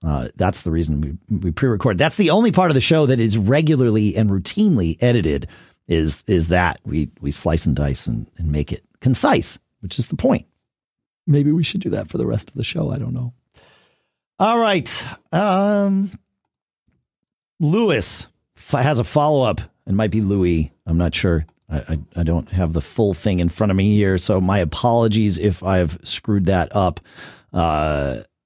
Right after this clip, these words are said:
it is Lewis. There you go. Uh,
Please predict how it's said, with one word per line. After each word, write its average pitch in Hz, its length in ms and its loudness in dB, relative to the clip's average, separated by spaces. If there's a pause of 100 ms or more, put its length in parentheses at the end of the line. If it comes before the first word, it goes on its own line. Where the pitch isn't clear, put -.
(160)
it 151 640 0
is 147 300 0
Lewis. 170 460 -2 (140)
There 113 120 -2
you 127 60 0
go. 131 220 0 (480)
Uh, 147 180 0